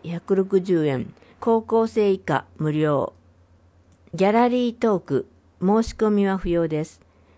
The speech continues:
一月十一日、二十五日、二月八日、二十二日、三月八日、いずれも土曜日。各日とも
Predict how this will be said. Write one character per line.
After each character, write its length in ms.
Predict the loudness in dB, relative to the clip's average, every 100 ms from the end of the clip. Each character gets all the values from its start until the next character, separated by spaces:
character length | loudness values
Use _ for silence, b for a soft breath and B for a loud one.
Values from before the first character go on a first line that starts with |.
| b b
一 260 | -12 -4 0
月 340 | 2 2 -2
十 220 | 0 0
一 240 | 0 0 -2
日、 500 | 0 -2 0 -2 -2 _ 0
二 160 | 2
十 260 | 4 4 4
五 140 | 4
日、 540 | 2 0 -4 -4 -4 b b b b b _
二 140 | -4 0
月 400 | 0 0 -2 0
八 280 | 2 2 2 0
日、 240 | 0 0 -4 -4
二 140 | -4
十 220 | -2 -2
二 160 | 0 0
日、 480 | -2 -4 -6 -8 -8 _ b b b b b
三 360 | -4 2 4 4
月 260 | 0 -4
八 220 | -2 -2 -2
日、 260 | -2 -4 -4 _ _
い 60 | -10
ず 160 | -2 0
れ 120 | 2
も 120 | 0
土 120 | 0
曜 240 | 0 2 -2
日。 220 | -4 -8 b b b b b _
各 280 | -6 0 0
日 280 | 0 -6 -6
と 140 | -4
も 260 | 0 -2